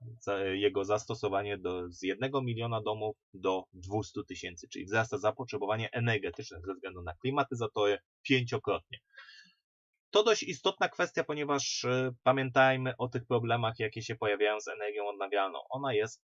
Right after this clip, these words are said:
zależna tak naprawdę od czynników zewnętrznych. O ile jeszcze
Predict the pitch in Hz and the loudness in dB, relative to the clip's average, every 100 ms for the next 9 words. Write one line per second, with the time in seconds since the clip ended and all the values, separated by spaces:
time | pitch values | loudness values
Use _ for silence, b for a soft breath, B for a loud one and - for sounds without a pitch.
0 | - 117 151 131 92 92 101 - - 110 | -14 -2 2 2 2 -2 -6 -6 -6 -8
1 | 85 87 90 - 104 90 87 87 95 104 | -4 -4 -4 -6 -8 -8 -10 -4 -2 2
2 | 123 - - - 98 131 151 110 110 - | 0 0 -12 -6 -2 0 2 2 2 -2
3 | 104 | -4